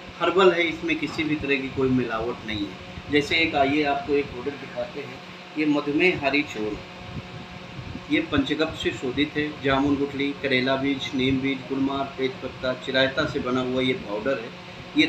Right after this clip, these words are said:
तीन सौ या साढ़े तीन सौ, चार सौ शुगर अगर किसी की रहती है तो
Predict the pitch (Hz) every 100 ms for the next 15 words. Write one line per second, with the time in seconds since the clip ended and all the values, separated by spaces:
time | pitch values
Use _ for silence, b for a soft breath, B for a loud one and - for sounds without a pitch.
0 | 160 151 175 180 190 185 - 127 131 139
1 | 156 156 156 131 127 135 151 151 135 143
2 | 147 143 135 151 143 123 120 156 131 131
3 | 185 -